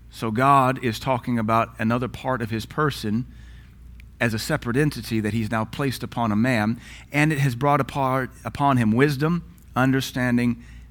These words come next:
knowledge, and all manner of workmanship. That's exactly what the Holy Spirit does in the New Testament. He fills us with the spirit of wisdom, the spirit of understanding, the spirit of counsel, the spirit of might,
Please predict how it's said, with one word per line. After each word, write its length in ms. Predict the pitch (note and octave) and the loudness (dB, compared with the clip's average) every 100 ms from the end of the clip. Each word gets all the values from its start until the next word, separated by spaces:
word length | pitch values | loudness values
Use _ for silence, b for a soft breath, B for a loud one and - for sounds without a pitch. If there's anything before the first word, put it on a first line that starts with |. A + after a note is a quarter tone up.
| - | -2
knowledge, 640 | G#2+ A#2+ B2 G#2 G2 G#2+ B B - | 4 6 4 2 -2 -6 B B -6
and 160 | G#2 | 0
all 140 | A2 A2+ | 2 4
manner 240 | A2+ A2 | 4 2
of 80 | G#2 | 2
workmanship. 480 | A#2 A2 G2+ - E2 | 0 -2 -4 -4 -4
That's 200 | G#2+ A#2+ | -4 -2
exactly 420 | G2+ B2 C#3 D#3 | 0 2 2 0
what 140 | C3+ A#2 | -4 -4
the 80 | |
Holy 240 | A#2+ C3+ C3 | -4 -2 -4
Spirit 300 | - C3 A#2 | -2 -4 -2
does 200 | A#2+ A#2+ | -2 0
in 100 | A#2+ | 0
the 60 | |
New 140 | B2+ D#3+ | 2 0
Testament. 560 | - A2+ - E2 G2+ - B B B B B | -2 -4 -4 -6 -6 -10 B B B B B
He 140 | - G#2+ | -2 -2
fills 400 | - D3+ D3 C#3 | 0 0 2 0
us 220 | C#3+ - | -2 -2
with 100 | A2+ | -8
the 80 | G#2+ | -8
spirit 300 | - C3 G#2+ | -2 0 0
of 100 | G#2 | 2
wisdom, 380 | D3+ C#3+ D3 | 0 0 -2
the 80 | B2+ | -2
spirit 260 | - B2+ A2 | -2 -2 0
of 80 | A2 | 0
understanding, 560 | A2 G2+ - C#3 C3+ | -2 -2 -2 0 0
the 60 | A2 | -2
spirit 240 | - G#2 | -4 -6
of 100 | F#2+ | -6
counsel, 400 | - C3 C3 C3+ | -4 -4 -4 -6
the 80 | A2 | -10
spirit 260 | - G#2 F#2+ | -8 -6 -4
of 80 | |
might, 300 | G#2 B2+ C3+ | 0 2 0